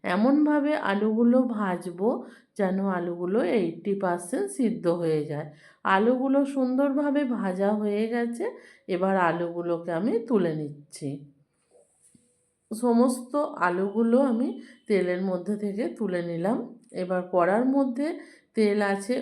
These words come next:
ওই তেলের মধ্যেই দিয়ে দেব ফুলকপি।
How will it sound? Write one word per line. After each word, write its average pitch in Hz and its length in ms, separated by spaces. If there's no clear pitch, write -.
ওই 240 260
তেলের 254 360
মধ্যেই 262 440
দিয়ে 226 240
দেব 202 220
ফুলকপি। 156 680